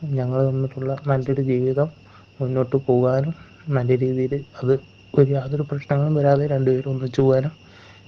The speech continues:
ലാലൂർ ദേവസ്ഥാനം കരിങ്കുട്ടി ചാത്തൻ ഞങ്ങളെ അനുഗ്രഹിക്കണം. പൊന്നുണ്ണി വിഷ്ണുമായി അനുഗ്രഹിക്കണം.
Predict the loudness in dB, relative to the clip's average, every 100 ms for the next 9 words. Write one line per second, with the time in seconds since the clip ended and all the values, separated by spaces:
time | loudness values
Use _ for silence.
0 | 0 0 2 0 4 2 2 -2 0 0
1 | 0 -2 -2 -4 -2 -6 -4 -4 -4 -4
2 | -4 -2 -2 -2 -6 -20 -20 -20 -20 -20
3 | -20 -20 -20 -20 -14 -8 -8 -10 -16 -8
4 | 4 6 6 4 4 2 0 2 0 -2
5 | -2 0 0 0 -4